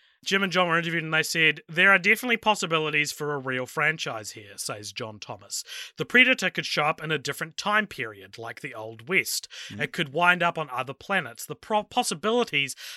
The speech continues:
Speaker 1: are pretty limitless. I think Alien versus Predator is a good idea, but that will probably never happen."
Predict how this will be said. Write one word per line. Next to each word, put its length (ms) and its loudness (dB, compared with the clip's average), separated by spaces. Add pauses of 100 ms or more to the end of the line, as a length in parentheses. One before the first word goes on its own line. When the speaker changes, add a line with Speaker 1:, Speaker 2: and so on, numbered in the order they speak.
Speaker 1:
are 80 0
pretty 320 -2
limitless. 720 -2 (440)
I 120 6
think 260 2
Alien 360 8
versus 200 2
Predator 480 6
is 140 0
a 40 0
good 200 -4
idea, 440 -4
but 180 -12
that 200 4
will 80 -14
probably 540 2
never 340 2
happen." 380 0